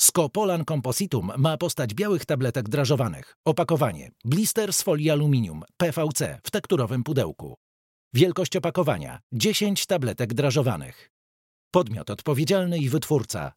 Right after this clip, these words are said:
Wrocławskie Zakłady Zielarskie Herbapol S A, pięćdziesiąt dziewięćset pięćdziesiąt jeden Wrocław, ulica Świętego Mikołaja sześćdziesiąt pięć przez sześćdziesiąt osiem.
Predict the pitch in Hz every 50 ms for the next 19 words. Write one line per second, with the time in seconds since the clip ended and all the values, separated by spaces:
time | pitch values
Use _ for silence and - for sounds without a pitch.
0 | _ _ 123 139 151 151 131 - 190 214 196 - - 220 180 117 156 - - 139
1 | 107 113 92 113 120 147 170 175 135 - - 160 143 - - 143 131 117 - 190
2 | - 180 180 165 - - 165 - - 160 104 78 71 - _ _ _ _ _ _
3 | _ - 160 156 139 143 123 - 165 196 214 190 147 - 151 135 127 123 117 -
4 | 123 - _ 127 127 120 120 120 - 123 110 - 196 170 165 165 151 117 165 156
5 | 131 - 117 85 67 - - _ _ 151 175 160 135 - 156 127 - - 151 135
6 | 123 208 180 160 143 131 - 135 127 127 127 117 104 - 139 113 - 131 123 135
7 | 139 135 - 208 208 101 196 - - - - 156 135 - - 202 156 139 143 127
8 | 143 139 127 - 135 117 - - 80 67 62 60